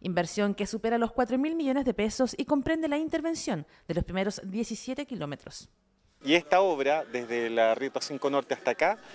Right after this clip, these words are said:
Speaker 2: va a terminar en abril del año dos mil dieciocho. Por lo tanto, estamos frente a una gran inversión pública que supera los cuatro mil millones de pesos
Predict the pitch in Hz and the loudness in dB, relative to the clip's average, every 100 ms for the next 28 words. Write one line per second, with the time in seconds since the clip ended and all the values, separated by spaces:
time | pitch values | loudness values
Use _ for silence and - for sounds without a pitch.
0 | - - 147 147 139 139 156 160 127 127 | -16 2 2 2 -2 0 0 -2 -2 0
1 | 113 117 175 220 185 170 175 170 156 143 | 2 2 0 0 2 2 2 -2 -2 -2
2 | 123 - 92 - 104 139 147 175 175 190 | -2 -6 -8 -8 0 4 6 6 4 0
3 | 185 151 156 147 - 151 147 151 131 127 | 0 2 2 2 -2 -2 -2 0 2 4
4 | 160 185 180 - 170 - 160 160 156 165 | 2 2 -4 -4 -6 0 0 0 0 -4
5 | 170 - - - - 123 131 143 151 139 | -4 -10 -20 -14 -6 -4 2 4 4 2
6 | - 127 120 139 175 185 180 180 175 165 | 0 2 2 2 2 4 4 2 0 0
7 | 110 - 147 - | 0 0 -2 -6